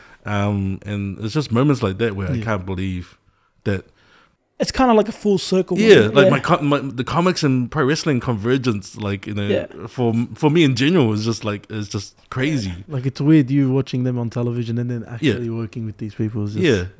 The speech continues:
Speaker 1: I get
Speaker 3: Yeah.
Speaker 1: to expand
Speaker 2: I can
Speaker 1: on their
Speaker 2: imagine
Speaker 1: myth-,
Speaker 2: it's surreal for
Speaker 1: I
Speaker 2: you.
Speaker 1: get to expand on their mythologies, like, through my artwork,
Speaker 3: Yeah.
Speaker 1: and it's so cool. Like, it's,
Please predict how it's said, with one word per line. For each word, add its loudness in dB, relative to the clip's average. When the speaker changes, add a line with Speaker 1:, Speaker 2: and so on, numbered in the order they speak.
Speaker 1:
I 4
get 2
Speaker 3:
Yeah. 0
Speaker 1:
to 2
expand -2
Speaker 2:
I 2
can 6
Speaker 1:
on 6
their 8
Speaker 2:
imagine 4
Speaker 1:
myth-, -2
Speaker 2:
it's -12
surreal -4
for -10
Speaker 1:
I -4
Speaker 2:
you. -2
Speaker 1:
get -4
to -4
expand 0
on 2
their 2
mythologies, -4
like, -6
through -4
my -4
artwork, -4
Speaker 3:
Yeah. 0
Speaker 1:
and -2
it's -8
so -6
cool. -4
Like, -4
it's, -12